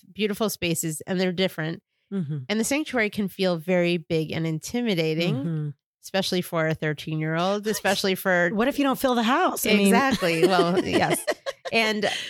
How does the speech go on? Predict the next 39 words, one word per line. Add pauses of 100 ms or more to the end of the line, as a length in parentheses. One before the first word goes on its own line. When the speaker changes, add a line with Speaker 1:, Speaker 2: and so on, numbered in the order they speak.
Speaker 1:
and
it's
intimidating
for
rabbis
and
cantors
on
Speaker 2:
Yeah.
Speaker 1:
the
high
holidays
when
it's
Speaker 2:
It
has
a
Speaker 1:
full.
And
Speaker 2:
presence.
It
Speaker 1:
yeah,
Speaker 2:
really
Speaker 1:
it
really
Speaker 2:
does.
Speaker 1:
does.
And,
and
you
need
to
use
a
much
louder
voice
in
there